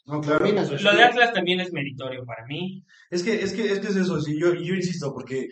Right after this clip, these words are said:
Speaker 1: incluso si fuera una parte como de arbitraje, eh, yo creo que Coca y los jugadores son los últimos involucrados, porque a ellos no les toca la repartición del pastel.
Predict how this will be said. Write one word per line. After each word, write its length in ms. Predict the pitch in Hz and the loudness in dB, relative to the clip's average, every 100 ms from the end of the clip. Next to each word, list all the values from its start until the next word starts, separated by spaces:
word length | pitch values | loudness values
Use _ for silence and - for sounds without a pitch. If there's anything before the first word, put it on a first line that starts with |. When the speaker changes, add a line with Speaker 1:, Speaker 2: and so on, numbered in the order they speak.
| - - | -14 -10
Speaker 1:
incluso 380 | 151 180 220 240 | -6 -2 0 -2
si 160 | 190 | -4
fuera 260 | - 180 196 | -2 -2 0
una 180 | 180 - | -2 -4
parte 300 | 156 151 180 | -4 -4 -8
como 260 | 156 131 | -8 -6
de 100 | 117 | -4
arbitraje, 600 | 113 117 127 143 202 220 - _ _ _ _ _ _ _ | -4 -6 -6 -4 -4 -6 -12 _ _ _ _ _ _ _
eh, 500 | 131 139 139 135 - 147 | -6 -4 -2 -4 -8 -8
yo 160 | 160 | -2
creo 160 | 175 165 | -2 -2
que 180 | 156 147 - _ _ _ _ _ - | -4 -8 -12 _ _ _ _ _ -2
Coca 360 | 175 175 185 175 | 2 2 4 2
y 60 | |
los 120 | 135 | 0
jugadores 320 | - 127 139 147 | -6 -4 -2 -4
son 120 | 143 | -6
los 120 | 127 | -8
últimos 300 | 127 123 110 | -8 -8 -8
involucrados, 500 | 101 104 143 151 147 | -12 -12 -4 -4 -4
porque 220 | - - | -10 -12
a 40 | 143 | -8
ellos 100 | 143 | -4
no 100 | 147 | -2
les 140 | 143 | -2
toca 220 | - 139 | -6 -6
la 120 | 131 117 | -6 -6
repartición 440 | 117 117 - 139 | -8 -12 -8 -8
del 120 | 127 | -8
pastel. 560 | - - 160 156 - | -10 -10 -6 -6 -6